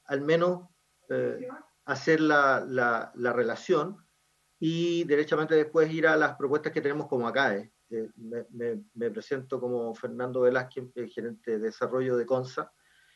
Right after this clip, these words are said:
pero creo que hay una simbiosis que hemos tratado de, em,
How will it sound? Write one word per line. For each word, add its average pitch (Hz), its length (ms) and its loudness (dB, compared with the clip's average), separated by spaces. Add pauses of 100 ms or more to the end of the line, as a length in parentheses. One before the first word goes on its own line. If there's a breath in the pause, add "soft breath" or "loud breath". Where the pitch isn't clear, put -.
(300 soft breath)
pero 123 200 4
creo 143 200 6
que 143 100 4
hay 147 140 4
una 143 140 -2
simbiosis 143 680 -4
que 143 60 -2
hemos 139 480 -2
tratado 135 420 2
de, 135 460 0 (640)
em, 110 920 2